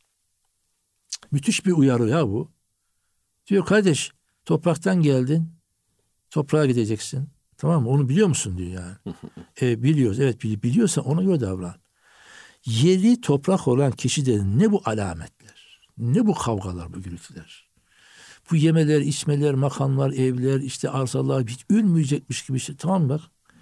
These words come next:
Speaker 1: bunları yapıyorsun. Topraktan gelip toprağa gidecek olan bir insan. Yani buna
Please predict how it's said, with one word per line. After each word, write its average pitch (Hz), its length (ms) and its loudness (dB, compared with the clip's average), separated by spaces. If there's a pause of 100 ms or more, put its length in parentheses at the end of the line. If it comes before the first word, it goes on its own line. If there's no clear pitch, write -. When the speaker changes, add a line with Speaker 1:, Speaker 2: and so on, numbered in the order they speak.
(300)
Speaker 1:
bunları 143 280 0
yapıyorsun. 127 560 -4 (760)
Topraktan 180 580 0
gelip 165 200 2
toprağa 160 380 0
gidecek 139 460 -2
olan 123 280 -2
bir 107 60 -4
insan. 113 400 -4
Yani 127 320 -2
buna 131 240 -2